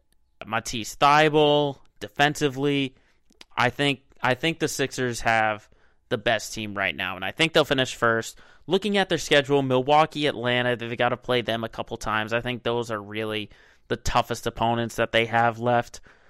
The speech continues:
But we, we know Philadelphia can make the postseason. It's all about if they can perform, because in order for them to go a long way, Joel Embiid is going to have to go nuts. Because remember, this was the consensus M V P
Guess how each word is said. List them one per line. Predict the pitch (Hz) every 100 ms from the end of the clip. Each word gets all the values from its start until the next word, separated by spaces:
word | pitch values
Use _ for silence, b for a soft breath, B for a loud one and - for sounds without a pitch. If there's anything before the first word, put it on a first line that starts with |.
| b b b
But | - 123 - - _ _ _ _ _ _ _ _ _
we, | 160 180 151
we | 170 190
know | 208 214
Philadelphia | - 180 160 127 120 113 120 113
can | - 113
make | 113 113
the | 123
postseason. | 120 117 113 123 120 127
It's | 120 135
all | - 160 170
about | 143 135 123 -
if | 135 120
they | - 120
can | - 107
perform, | 107 - - - -
because | 110 117 107 - b b b
in | 127 123 -
order | 156 190
for | 190 170
them | 135 123 120 120 120 - _ _ _ _ _ _ _ _
to | - 139
go | 139 131
a |
long | 120 117 117 107
way, | - - - _ _ _ _ _ -
Joel | - 127 131 160 170
Embiid | 147 139 135 -
is | 127 117
going | 120 123
to | 113 117
have | 113 110
to | -
go | 110 117 101
nuts. | 87 90 90 -
Because | - 131 131
remember, | 131 160 123
this | 113 170 214
was | 196
the | 165 165
consensus | - 131 - 147 151 - 165 -
M | 139 139
V | 131 120
P | - 123 -